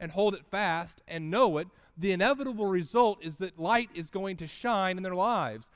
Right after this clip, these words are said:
There's going to be a noticeable difference about the way that they act, about the way that they think, about the way that they live. They're going to live out this truth. Truth has been entrusted to these people,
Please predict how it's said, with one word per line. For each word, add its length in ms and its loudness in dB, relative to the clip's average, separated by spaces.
There's 160 -4
going 140 -2
to 80 -4
be 80 2
a 60 -2
noticeable 600 0
difference 560 -2
about 300 0
the 80 -4
way 240 0
that 160 -8
they 280 -2
act, 480 0
about 200 -4
the 80 -12
way 140 0
that 140 -8
they 140 -6
think, 500 -6
about 200 0
the 60 -6
way 300 2
that 260 -4
they 300 -4
live. 440 2
They're 120 -4
going 200 -4
to 60 -2
live 240 -2
out 260 2
this 380 -6
truth. 460 -4
Truth 560 0
has 240 -2
been 140 -4
entrusted 920 -4
to 100 -8
these 220 -6
people, 640 -6